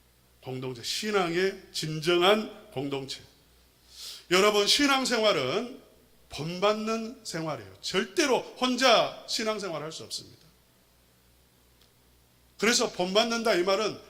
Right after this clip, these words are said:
본받는다는 이 단어가 어떤 단어냐면 따라한다는 것입니다. 흉내낸다는 것입니다. 유심히 보고 따라하는 거예요.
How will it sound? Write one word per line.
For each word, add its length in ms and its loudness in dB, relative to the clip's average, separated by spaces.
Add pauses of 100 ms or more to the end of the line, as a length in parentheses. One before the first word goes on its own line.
(160)
본받는다는 840 0
이 160 -2
단어가 440 0
어떤 240 -4
단어냐면 640 -4 (240)
따라한다는 640 0
것입니다. 360 -14
흉내낸다는 720 2
것입니다. 400 -14 (1400)
유심히 500 6
보고 640 -4
따라하는 500 0
거예요. 300 -12